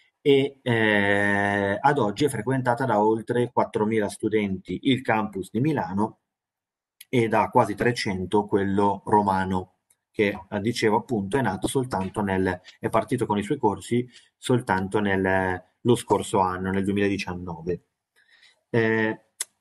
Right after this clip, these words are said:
quali sono le peculiarità dell'Accademia? Quali, cosa la distingue da, dal resto del panorama? Allora, in primis, eh, il fatto che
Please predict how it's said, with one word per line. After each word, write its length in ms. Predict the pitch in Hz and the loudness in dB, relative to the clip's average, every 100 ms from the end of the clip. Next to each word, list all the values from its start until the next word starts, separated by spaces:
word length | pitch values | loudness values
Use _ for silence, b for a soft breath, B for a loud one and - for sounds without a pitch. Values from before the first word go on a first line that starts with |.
| _ _ _ _ _ | _ _ _ _ _
quali 300 | - 185 165 | 2 4 4
sono 220 | - 143 | 2 0
le 100 | 131 | 0
peculiarità 580 | 117 - 110 104 104 107 | -2 0 2 4 2 2
dell'Accademia? 680 | 101 95 - 95 92 92 95 | 0 -2 -2 -2 -2 -4 0
Quali, 360 | 143 139 135 | 4 6 4
cosa 320 | - 117 120 113 | 0 2 2 0
la 80 | |
distingue 540 | 101 95 - 104 98 98 | -2 -4 -4 -4 0 0
da, 480 | 98 95 92 90 85 80 _ _ - | 0 0 -2 -4 -8 -12 _ _ -8
dal 200 | 101 104 | -2 0
resto 380 | 101 98 - | 0 -4 -4
del 160 | 101 95 | -4 -4
panorama? 640 | 95 98 95 92 87 87 85 _ _ _ | -4 -2 -2 -4 -6 -10 -12 _ _ _
Allora, 400 | - 104 98 95 110 | -4 0 0 0 0
in 160 | 127 | 0
primis, 560 | 127 165 170 175 170 - 170 - _ _ _ _ | 2 0 2 0 -2 -4 -4 -6 _ _ _ _
eh, 840 | - 113 107 104 101 101 98 98 95 | -4 -2 2 2 0 -2 -2 -2 -2
il 200 | 110 104 | -2 -2
fatto 580 | - 123 123 - 113 _ | 2 2 2 -4 -6 _
che 340 | - 117 98 | 0 0 0